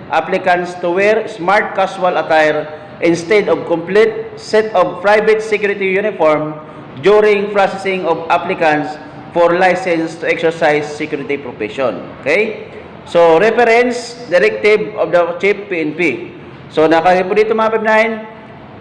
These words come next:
this pertains to the verbal instruction of the Chief P N P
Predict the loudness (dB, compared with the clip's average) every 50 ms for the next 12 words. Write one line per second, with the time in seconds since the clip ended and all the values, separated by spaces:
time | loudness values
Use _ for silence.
0 | -20 -20 -16 0 0 2 2 4 2 2 2 2 2 2 2 2 2 -2 -4 -8
1 | -10 -14 -16 -18 -18 -4 0 2 4 4 4 4 4 4 4 4 4 2 2 2
2 | -2 -2 -2 -2 -2 0 0 0 0 0 0 -2 -2 0 -2 -4 -4 0 0 0
3 | 0 2 2 4 4 4 2 2 2